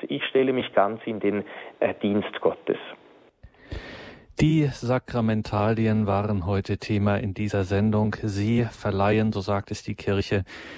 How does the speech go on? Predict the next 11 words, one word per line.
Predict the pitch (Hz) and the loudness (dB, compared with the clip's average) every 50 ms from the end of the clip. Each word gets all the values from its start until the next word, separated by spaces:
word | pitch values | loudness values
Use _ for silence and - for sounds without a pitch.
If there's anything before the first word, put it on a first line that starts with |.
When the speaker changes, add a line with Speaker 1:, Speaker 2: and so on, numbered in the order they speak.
| - - - | -18 -10 -8
Speaker 2:
die | - 104 | -6 -6
Gnade | - - 101 92 90 95 101 107 98 | 0 2 2 4 4 4 2 2 0
des | 92 90 - - - | -2 -4 -6 -4 -2
Heiligen | 98 98 101 98 101 - 92 85 85 | 0 0 2 0 0 -2 -2 -2 0
Geistes | 85 92 107 127 131 - - - 113 110 - - - - | 2 2 2 2 2 0 -2 -2 -2 -2 -4 -8 -8 -2
nicht | - 113 123 131 - - - - | 0 0 0 0 -2 -8 -6 -2
nach | 117 110 107 107 104 - - - | 0 2 2 2 0 -4 -8 -6
Art | - 110 117 147 151 143 - - - - | -2 0 0 0 0 -2 -8 -10 -6 -4
der | 107 113 | -2 0
Sakramente, | - 110 107 - - 107 98 92 95 110 123 131 - - 117 110 | 0 0 -2 0 -2 -2 0 2 2 2 2 0 2 0 0 0
sondern | 104 98 104 104 110 123 117 113 110 110 110 | 2 2 2 2 2 2 2 2 2 2 2